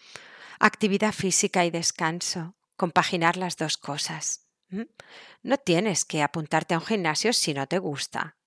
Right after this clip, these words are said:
¿M? No hablamos de eso, hablamos de actividad física. No puede ser que cojas el coche para ir a trabajar, estés sentado en una oficina ocho horas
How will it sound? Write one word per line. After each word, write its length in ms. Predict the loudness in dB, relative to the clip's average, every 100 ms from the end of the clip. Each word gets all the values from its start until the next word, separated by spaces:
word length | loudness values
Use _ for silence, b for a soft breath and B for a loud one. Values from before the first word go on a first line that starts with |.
| _
¿M? 200 | -12 -12 -12 _ -20 B B B
No 120 | -4
hablamos 380 | 0 2 2 0
de 120 | 0
eso, 180 | 0 0
hablamos 360 | 0 0 -2 -2
de 180 | -2 -4 b b -10
actividad 480 | -8 -6 0 0
física. 640 | 0 0 0 -2 -4 -8 -8 B B 0
No 140 | 2
puede 280 | 4 2 4
ser 300 | 6 4 2
que 140 | -6
cojas 340 | -4 -2 2 2
el 160 | 0
coche 260 | -2 -2 0
para 200 | 0 2
ir 80 | 2
a 40 |
trabajar, 500 | 2 0 2 0 0
estés 300 | -4 -2 2
sentado 380 | 2 2 2 2
en 80 | 2
una 100 | -2
oficina 480 | -4 -4 -2 0 0
ocho 280 | -2 -2 0
horas 440 | 0 -2 -4